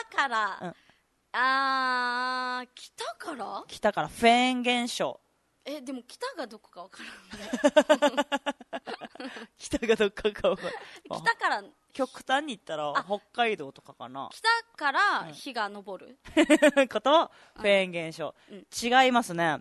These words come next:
Speaker 1: 何ですか？
Speaker 2: 北から熱風が吹いて溜まってるんだって。にりー。うん。
Speaker 1: え、でも北海道からだったら、
Speaker 2: うんうん。
Speaker 1: 冷たい風が来そうだ、じゃ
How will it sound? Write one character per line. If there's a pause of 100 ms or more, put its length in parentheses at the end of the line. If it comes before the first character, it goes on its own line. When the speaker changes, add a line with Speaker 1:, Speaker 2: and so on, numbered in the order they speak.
(140)
Speaker 1:
何
で
す
か？
Speaker 2:
北
か
ら
熱 (140)
風
が
吹
い
て
溜
ま
っ (100)
て
る
ん
だ
っ
て。 (140)
に
り (840)
ー。
う
ん。 (420)
Speaker 1:
え、 (400)
で
も (280)
北
海 (420)
道
か
ら
だ
っ (180)
た
ら、
Speaker 2:
う
ん
う
ん。
Speaker 1:
冷
た
い
風
が
来
そ
う
だ、
じ
ゃ